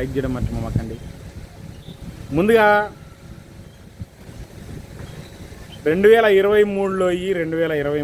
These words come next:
మూడు నాలుగులో ఈ కామెంట్లో మళ్ళీ అడుగుతున్నారండి. రెండు వేల ఇరవై మూడు అంటే సీఎఫ్, సీఎఫ్ని రెండు వేల ఇరవై మూడులో ఈ సీఎఫ్ రకాలు అంటే అప్పట్లో స్టాక్ ఉన్న రకాలు, రెండు వేల ఇరవై నాలుగులో ఈ అంటే బీఎఫ్ రకాలు అంటే పోయిన సంవత్సరం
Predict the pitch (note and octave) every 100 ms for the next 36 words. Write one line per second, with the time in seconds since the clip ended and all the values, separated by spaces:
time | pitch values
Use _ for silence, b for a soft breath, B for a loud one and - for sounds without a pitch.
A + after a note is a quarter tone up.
0 | C#3+ C#3+ C3+ C3 C3+ C3+ B2 A2 G#2 -
1 | - - - - - F3+ G#3+ B3+ A#3+ B3
2 | G#3+ A3 C#4+ B3 G#3+ G#3+ E3+ C3+ B2+ C3
3 | E3 F#3+ G3+ G3 F#3+ F#3 F#3 F3+ F3+ F3+
4 | F3 G#3 - F#3+ F#3+ - C#3+ A2+ - -
5 | - - - - - - - G3+ A3 G#3
6 | A3+ G3 F3+ F3+ F3+ E3+ E3 E3 D#3+ D#3
7 | D3+ D3+ E3+ A#3+ - - D#3 D#3 D3 D3
8 | C3 C3 A#2+ B2+ D3 C3+ D3+ D3 D3 -
9 | C3+ C3 C3 B2 B2+ A#2+ A#2+ A#2+ - -
10 | - - - - - C#3 E3 F3 F3 E3
11 | D#3+ D#3 D#3 D3+ D#3 E3+ D#3+ E3 C#3+ D#3
12 | D3+ - B2+ B2 B2 A#2+ B2 C#3 E3 D3+
13 | C#3+ C#3+ C3 C3+